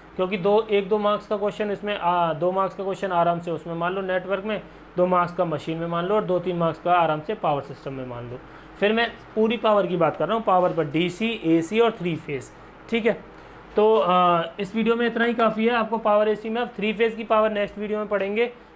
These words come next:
ठीक है। अगर आपको video पसंद आई है तो आप, आ, like कीजिए, channel को subscribe कीजिए, जिससे कि आपको notification मिलते रहें videos के लिए। और comment box में अगर कोई भी problem है, कोई भी डाउट है, आप वो पे-, paste कीजिए,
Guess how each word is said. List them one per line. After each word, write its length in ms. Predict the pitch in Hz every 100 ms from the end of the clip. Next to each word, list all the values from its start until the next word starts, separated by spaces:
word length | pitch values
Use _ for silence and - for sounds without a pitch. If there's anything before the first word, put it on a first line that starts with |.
| -
ठीक 120 | 226
है। 120 | 226 - -
अगर 200 | 175 196
आपको 260 | 202 202 220 165
video 260 | 165 196 214
पसंद 380 | 214 190 196 196
आई 140 | 196
है 80 | 202
तो 120 | 202
आप, 220 | 208 202 196
आ, 280 | 170 165 151
like 340 | 156 175 175
कीजिए, 380 | 190 196 190 220
channel 300 | 220 175 175
को 140 | 165 175
subscribe 540 | 175 - - 185 175
कीजिए, 380 | 185 180 196 214
जिससे 320 | 180 165 185
कि 120 | 175 180
आपको 380 | 170 170 196 208 - - -
notification 640 | 175 175 185 190 185 202
मिलते 300 | 190 175 175 180
रहें 180 | 185
videos 460 | 180 175 175 180 175
के 100 | 190
लिए। 280 | 185 196 208 - - -
और 100 | 170
comment 380 | 165 175 185 202
box 320 | 190 190 185
में 80 | 202
अगर 180 | 196 196
कोई 240 | 185 180 185
भी 220 | 208 220 220 - - - - - - - 208 185 -
problem 500 | 185 196 214 214 196
है, 160 | 208
कोई 220 | 208 202 190
भी 120 | 208
डाउट 380 | 165 170 190 190
है, 60 |
आप 180 | 202 190 156
वो 140 | 208
पे-, 260 | 214 202 196
paste 380 | 196 190 190 -
कीजिए, 420 | 180 156 196